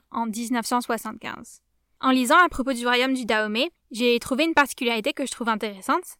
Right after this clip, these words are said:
c'est que les Dahomey avaient une armée entièrement féminine, qui a été nommée par les Européens les Amazones du Dahomey, en référence à la mythologie grecque. Ces Amazones, elles sont la référence pour la garde de T'Challa du royaume fictif de Wakanda dans le film Black Panther.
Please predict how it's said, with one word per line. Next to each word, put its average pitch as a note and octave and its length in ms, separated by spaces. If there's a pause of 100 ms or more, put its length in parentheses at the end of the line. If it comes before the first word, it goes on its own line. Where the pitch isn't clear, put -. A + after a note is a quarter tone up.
c'est - 160
que A#3+ 100
les A#3 100
Dahomey C4 500
avaient A#3 260
une A3+ 120
armée B3+ 260 (160)
entièrement D4 460
féminine, A#3+ 600 (400)
qui - 80
a B3 40
été A#3+ 180
nommée B3 280
par D#4+ 140
les A#3+ 160
Européens A3+ 560
les A3+ 280
Amazones C4 480
du B3 140
Dahomey, G#3 540
en A3+ 100
référence A3 500
à A#3+ 80
la G#3 120
mythologie A#3+ 540
grecque. - 420 (420)
Ces C4 300
Amazones, D4+ 600 (260)
elles A#3 160
sont C#4 140
la C#4 140
référence D#4 580
pour - 140
la A3+ 120
garde C4 240
de C#4 60
T'Challa A#3+ 600 (160)
du B3 160
royaume A#3+ 320
fictif C4+ 400
de A#3 100
Wakanda A3+ 440
dans A#3+ 120
le G#3 60
film A3+ 280
Black G#3+ 260
Panther. G#3+ 340